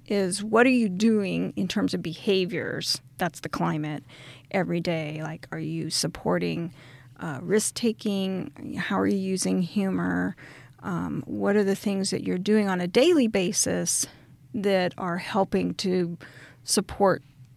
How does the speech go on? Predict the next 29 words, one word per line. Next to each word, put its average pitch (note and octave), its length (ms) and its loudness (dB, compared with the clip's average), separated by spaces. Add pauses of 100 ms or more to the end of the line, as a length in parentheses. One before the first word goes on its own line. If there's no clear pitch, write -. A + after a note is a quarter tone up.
the - 140 0
organizational F#3+ 720 2
culture - 420 -6
that - 220 -6
you F3+ 160 0
want E3 340 -2
it - 160 -8
to - 100 -8
be? E3 360 -4 (680)
And E3+ 280 -4
that F3+ 240 0
comes G3+ 260 -4
down F3 280 -2
to F#3 420 -2
individual G#3+ 540 -2
filters, - 600 -4 (240)
how F3 220 -4
I'm A3 460 0
receiving A3 720 0 (280)
your F#3+ 160 -4
behaviors E3+ 800 -4 (760)
and G3+ 200 -6
what F3 200 -4
you're F3 100 -6
d-, - 220 -8 (100)
what F#3 220 2
you're F3+ 100 -2
giving F3 320 -2
out. - 320 -10